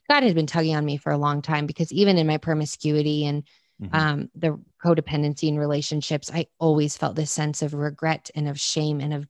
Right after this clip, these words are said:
Speaker 1: deep, deep conviction, which I didn't know was conviction at that time.
Speaker 2: Right.
Speaker 1: And a lot of the people I knew in my life could just go on and not really worry about getting, like, wasted at night and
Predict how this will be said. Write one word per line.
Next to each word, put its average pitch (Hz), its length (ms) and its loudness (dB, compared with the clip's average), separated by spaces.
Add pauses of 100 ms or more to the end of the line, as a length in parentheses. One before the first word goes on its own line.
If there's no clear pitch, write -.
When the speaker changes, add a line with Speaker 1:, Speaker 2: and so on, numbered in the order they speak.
Speaker 1:
deep, 156 300 -4
deep - 240 -8
conviction, 147 440 -6
which 151 200 -4
I 151 60 -4
didn't 147 260 -4
know 143 160 -2
was 151 160 -6
conviction 151 440 -8
at 151 120 -6
that 143 180 -8
time. 156 340 -4 (320)
Speaker 2:
Right. 92 300 -10 (160)
Speaker 1:
And 151 400 -2
a 135 80 0
lot 190 220 4
of 214 80 6
the 180 80 2
people 175 240 0
I 156 80 0
knew 170 220 4
in 180 100 2
my 156 100 2
life 160 400 -2
could 165 140 -6
just 165 180 -4
go 170 200 2
on 151 420 0 (180)
and 165 180 0
not 160 280 2
really 196 180 2
worry 165 240 4
about 165 220 2
getting, 156 260 -2
like, 151 220 -6
wasted 165 420 -4
at 160 140 0
night 156 360 -2
and 151 200 -4